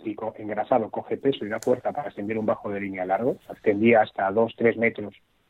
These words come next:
de, de nylon posterior a este torsionado. Y sobre todo, no coge agua, o co-, coge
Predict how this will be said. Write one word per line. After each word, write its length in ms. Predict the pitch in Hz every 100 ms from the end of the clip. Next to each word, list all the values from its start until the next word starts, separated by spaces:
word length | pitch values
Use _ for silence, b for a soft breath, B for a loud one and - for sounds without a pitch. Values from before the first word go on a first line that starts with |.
| _ _ _ _ _ _ -
de, 360 | 110 107 104
de 280 | 101 101 101
nylon 460 | 107 123 123 113 98
posterior 640 | - 120 - 117 113 101
a 100 | 110
este 380 | 107 - - 104
torsionado. 640 | - 104 - 101 101 151 - B B B B -
Y 80 | 170
sobre 260 | 170 160
todo, 420 | - 170 165 185 - _ _ -
no 160 | 139
coge 260 | 135 - 110
agua, 400 | 98 90 90 - _
o 280 | 131 123 -
co-, 140 | - -
coge 340 | 143 139 160